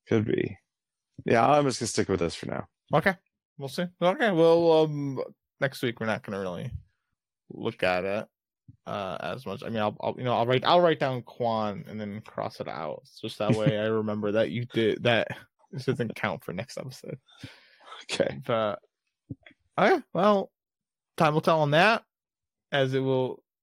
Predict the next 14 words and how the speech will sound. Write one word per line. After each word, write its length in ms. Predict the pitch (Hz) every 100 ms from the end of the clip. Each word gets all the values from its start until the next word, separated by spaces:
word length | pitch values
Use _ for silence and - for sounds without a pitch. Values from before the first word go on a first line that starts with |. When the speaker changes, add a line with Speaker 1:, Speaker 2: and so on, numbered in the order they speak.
| _ _ -
Speaker 2:
quickly 280 | 185 156
go 140 | 131 123
by. 400 | 135 135 156 175 _ _ _ _ _ _ -
Anything 280 | 233 208 185
else 260 | 180 180
you 80 | 180
wanna 120 | 175
say, 340 | 180 180 180 185 185 _ -
Mister 180 | 175 -
Sal? 320 | 190 - - - - - - - _ - - - - _ _ _ _ - - _ _ 127
Speaker 1:
Um, 520 | 160 190 190 196 185 _ _ _ _ _ -
potentially. 880 | - - 160 139 - 85 82 76 - _ _ _ _ _ -
Speaker 2:
Like 200 | 131 127
what? 160 | 117